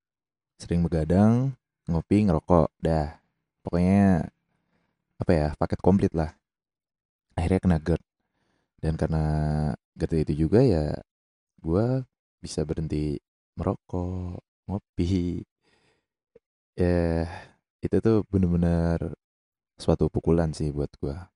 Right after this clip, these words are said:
ketika kena gerd. Karena pertama kali gua kena gerd, itu yang gua rasain adalah sesak nafas seperti orang penyakit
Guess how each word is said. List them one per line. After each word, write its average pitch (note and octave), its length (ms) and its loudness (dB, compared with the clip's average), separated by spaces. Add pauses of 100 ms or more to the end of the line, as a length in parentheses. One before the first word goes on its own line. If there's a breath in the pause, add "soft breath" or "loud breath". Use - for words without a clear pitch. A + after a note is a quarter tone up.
ketika D#2+ 260 -6
kena D2 180 -4
gerd. C#2+ 240 -8 (240)
Karena D2+ 480 -2 (640)
pertama G#2+ 320 -2
kali F2+ 220 -2
gua E2+ 180 0
kena F2+ 220 -4
gerd, D2+ 200 -14 (520)
itu G2+ 180 2
yang G2 80 2
gua E2 240 -2
rasain F#2 320 -2
adalah D#2 460 -8
sesak - 420 -4
nafas - 380 -6
seperti - 560 -6 (180)
orang F2 240 -2
penyakit F2 440 -4